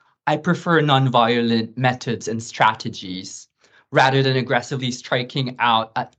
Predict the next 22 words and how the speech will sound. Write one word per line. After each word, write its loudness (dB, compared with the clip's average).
art 0
galleries 2
and -4
museums, 0
I 4
highly 2
encourage -2
environmental 0
activists -2
to -4
collaborate 2
instead -2
with -6
cultural 2
and 2
heritage 0
institutions -2
to -2
co-create 2
programs 4
and -2
exhibitions -4